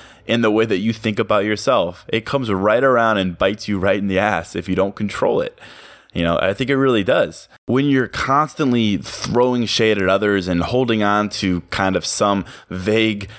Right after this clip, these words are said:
need to validate yourself by tearing others down,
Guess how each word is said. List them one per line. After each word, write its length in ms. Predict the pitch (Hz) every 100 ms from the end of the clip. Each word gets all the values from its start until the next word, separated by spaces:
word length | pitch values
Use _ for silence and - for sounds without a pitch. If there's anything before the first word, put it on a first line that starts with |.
| -
need 400 | 92 104 110 101
to 160 | - 95
validate 420 | 90 120 127 101
yourself 400 | 92 - 95 90
by 140 | 90
tearing 340 | 85 - 107 101
others 300 | 95 92 85
down, 400 | 123 160 110